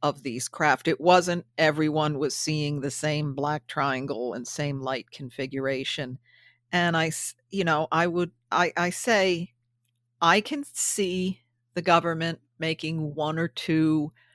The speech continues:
really expensive prototypes of whatever it is they're working on, but are they really making a hundred and ten different <laughs> expensive prototypes. And where do you put a hundred and ten craft the size of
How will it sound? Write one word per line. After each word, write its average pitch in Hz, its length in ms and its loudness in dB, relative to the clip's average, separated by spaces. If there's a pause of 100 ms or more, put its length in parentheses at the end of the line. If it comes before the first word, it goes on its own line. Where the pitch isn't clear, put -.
(240)
really 156 340 0
expensive 196 640 2
prototypes 165 800 2
of 143 140 -4
whatever 147 420 0
it 175 80 0
is 175 200 0
they're 160 200 2
working 165 440 0
on, 151 280 0 (600)
but 190 120 6
are 185 60 6
they 180 160 6
really 214 340 4
making 208 580 0 (340)
a - 40 -8
hundred 175 360 4
and 160 140 0
ten 170 340 2
different 170 400 0 (220)
<laughs> - 40 -6
expensive 208 840 4
prototypes. 175 720 2 (380)
And 190 260 4
where 220 200 8
do 247 80 0
you 226 200 0
put 185 480 0 (180)
a 156 100 0
hundred 190 420 2
and 165 140 -2
ten 165 300 -2
craft 151 720 2 (360)
the 165 100 -2
size 170 480 8
of 160 340 2